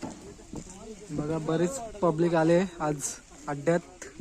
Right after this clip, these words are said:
ही सर्व समोर दिसत असतील तुम्हाला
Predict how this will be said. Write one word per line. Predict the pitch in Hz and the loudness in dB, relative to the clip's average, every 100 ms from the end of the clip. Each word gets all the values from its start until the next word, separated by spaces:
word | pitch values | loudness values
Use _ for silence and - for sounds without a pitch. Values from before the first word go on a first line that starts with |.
| - - - - - - - - - - - | -18 -18 -20 -20 -20 -20 -20 -20 -20 -18 -2
ही | 156 | 0
सर्व | 160 160 160 180 | 4 4 6 4
समोर | - 160 170 175 | 4 4 6 6
दिसत | 175 160 185 | 4 2 2
असतील | 180 185 180 | 2 4 2
तुम्हाला | 170 175 170 147 | 4 4 6 6